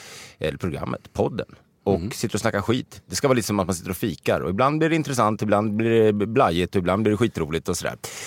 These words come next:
Speaker 1: Har ni inte hört oss, lyssna på oss, prenumerera och så vidare. Dagens gäster, ska man säga att vi börjar med damerna?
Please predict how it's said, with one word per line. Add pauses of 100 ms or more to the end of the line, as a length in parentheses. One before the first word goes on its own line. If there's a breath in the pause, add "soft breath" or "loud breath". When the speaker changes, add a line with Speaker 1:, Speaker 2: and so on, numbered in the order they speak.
(100)
Speaker 1:
Har
ni
inte
hört
oss,
lyssna
på
oss,
prenumerera
och
så
vidare.
Dagens (100)
gäster, (720)
ska
man
säga
att
vi
börjar
med
damerna?